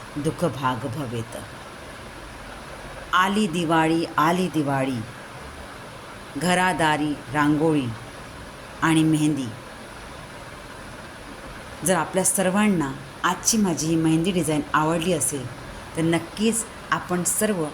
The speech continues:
ह्या चॅनलला सबस्क्राईब करा, लाईक करा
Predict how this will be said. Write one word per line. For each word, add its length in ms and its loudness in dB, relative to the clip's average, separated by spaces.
ह्या 160 2
चॅनलला 440 2
सबस्क्राईब 580 0
करा, 180 0
लाईक 320 2
करा 200 2